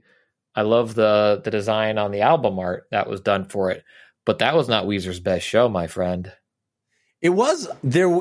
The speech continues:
Speaker 2: is something cool about a live musical performance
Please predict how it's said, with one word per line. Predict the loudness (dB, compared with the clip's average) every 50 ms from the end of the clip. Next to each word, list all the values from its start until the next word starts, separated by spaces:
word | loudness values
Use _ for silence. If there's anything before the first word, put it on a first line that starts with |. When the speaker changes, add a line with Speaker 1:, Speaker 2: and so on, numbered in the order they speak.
| 2
Speaker 2:
is | 2 2 2 2 0 -2
something | -2 -2 0 0 0 -2 -2 -2 0 0 0 0
cool | -2 -2 0 2 2 4 4 4 4 4 2 2 2
about | 0 0 2 2 2 4 4 4 4 4 2 0 -4 -6 -10 -10 -10 -14 -18 _ _ _ _ _ _ _ _ _ _ _ _ _ _ _ 0
a | 2 2 4 4
live | 4 4 4 4 4 4 4 2 2 2
musical | 2 2 2 2 2 2 2 2 0
performance | 0 0 -2 -2 0 0 2 2 2 2 2 0 0 -2 -4 -4 -4 -6 -6 -8